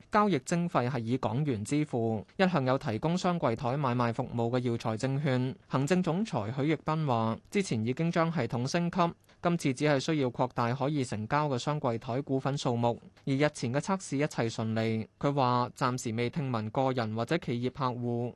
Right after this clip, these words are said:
會以人民幣櫃台交易，認為交投比較淡靜，相信要等南向港股通納入雙櫃台之後，以人民幣買賣先至會暢旺。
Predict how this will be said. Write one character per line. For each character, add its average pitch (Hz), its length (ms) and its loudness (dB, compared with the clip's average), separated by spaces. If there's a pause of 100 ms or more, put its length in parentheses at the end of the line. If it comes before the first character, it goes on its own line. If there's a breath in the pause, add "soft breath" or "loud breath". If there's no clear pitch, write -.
會 135 120 2
以 135 120 2
人 120 140 0
民 113 220 -2
幣 120 120 2
櫃 123 240 0
台 127 200 -2
交 160 240 4
易， 117 200 0 (200)
認 156 160 2
為 120 140 2
交 190 220 2
投 120 220 -2
比 131 140 -2
較 135 160 2
淡 117 260 0
靜， 117 420 -2
相 226 240 0
信 175 220 0
要 143 80 2
等 143 220 0
南 117 200 0
向 135 220 0
港 127 220 0
股 156 120 0
通 180 240 -2
納 131 160 2
入 127 140 0
雙 170 240 0
櫃 123 160 2
台 120 220 0
之 160 160 0
後， 117 340 0 (140)
以 131 120 2
人 131 140 0
民 110 220 -4
幣 123 160 2
買 120 180 -2
賣 123 240 -2
先 156 180 -4
至 139 120 -2
會 120 100 -2
暢 120 260 -2
旺。 113 380 -2